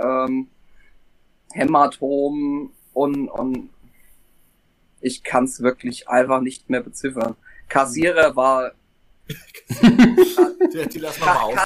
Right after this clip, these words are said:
Speaker 2: vor,
Speaker 1: Kassierer,
Speaker 2: bitte.
Speaker 1: das, das, das, ganz ehrlich, ein relativ kleines Konzert, äh, in der Batsch Cup Frankfurt.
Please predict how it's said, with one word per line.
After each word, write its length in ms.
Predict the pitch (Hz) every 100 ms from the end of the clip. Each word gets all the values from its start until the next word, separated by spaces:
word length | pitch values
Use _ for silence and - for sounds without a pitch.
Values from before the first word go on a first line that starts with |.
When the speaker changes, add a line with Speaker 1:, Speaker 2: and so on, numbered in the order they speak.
| 190
Speaker 2:
vor, 140 | 254
Speaker 1:
Kassierer, 260 | 233 208 208
Speaker 2:
bitte. 160 | 196 - - -
Speaker 1:
das, 0 |
das, 180 | 165 160
das, 160 | - 170 - - - - - -
ganz 260 | 175 214
ehrlich, 340 | - 175 175 -
ein 220 | 151 143 -
relativ 600 | 165 190 208 185 175 175 _ _
kleines 600 | 156 147 170 208 220 -
Konzert, 760 | - 165 165 - 151 151 156 - - _ _ _ _ _ _ _
äh, 340 | - 131 127 -
in 80 | 135
der 80 |
Batsch 260 | 120 156 -
Cup 220 | - 147
Frankfurt. 760 | - 135 151 - 143 143 143